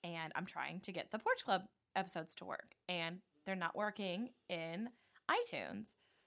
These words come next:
So I was like, "Fine, whatever. I guess I'll go back and listen to Odd Man Out," which is their flagship show, which is Liz, or I'm sorry, Liz,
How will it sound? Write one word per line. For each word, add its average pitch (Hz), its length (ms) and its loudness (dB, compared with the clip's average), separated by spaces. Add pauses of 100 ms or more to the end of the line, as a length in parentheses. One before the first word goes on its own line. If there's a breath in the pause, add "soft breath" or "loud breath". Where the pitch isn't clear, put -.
(140)
So 190 760 8
I 190 100 8
was 202 120 2
like, 233 160 0
"Fine, 381 260 6
whatever. 226 500 4
I 190 60 6
guess 185 240 4
I'll 180 300 2
go 196 100 2
back 170 200 6
and 180 100 0
listen 165 240 -2
to 160 60 2
Odd 131 160 0
Man 262 180 6
Out," - 200 4 (180)
which 170 200 -2
is 165 220 -6 (320)
their 165 340 0
flagship 294 400 6
show, 160 480 0
which 175 240 -2
is 165 300 -4
Liz, 190 480 4 (200)
or 185 160 2 (100)
I'm 185 100 0
sorry, 175 320 2
Liz, 170 160 0